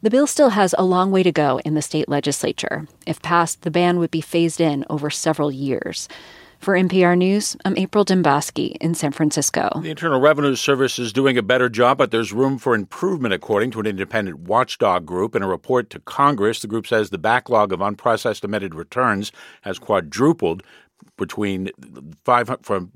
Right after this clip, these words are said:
Speaker 2: two thousand nineteen to October of last year. Repeating this hour's top stormy, for, story, former New Jersey Governor Chris Christie is suspending his presidential campaign.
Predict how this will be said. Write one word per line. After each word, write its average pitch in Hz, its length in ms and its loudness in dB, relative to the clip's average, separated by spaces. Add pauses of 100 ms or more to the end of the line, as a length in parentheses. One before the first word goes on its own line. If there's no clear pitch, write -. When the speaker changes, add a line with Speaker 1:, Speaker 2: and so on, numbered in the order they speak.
Speaker 2:
two - 220 -6
thousand 104 360 0
nineteen 98 680 -6
to 95 320 -8
October 92 440 -4
of 78 120 -10
last 80 400 -6
year. 92 280 -6 (500)
Repeating 135 360 -2
this 127 160 -4
hour's 123 300 2
top 123 260 -2
stormy, 120 300 -4
for, - 640 -6
story, 127 340 0
former 139 280 -2
New 107 100 -2
Jersey 98 280 -2
Governor 98 280 -2
Chris - 260 -6
Christie 113 320 -8
is 98 100 -6
suspending 104 540 -4
his 80 140 -10
presidential 82 640 -6
campaign. - 580 -16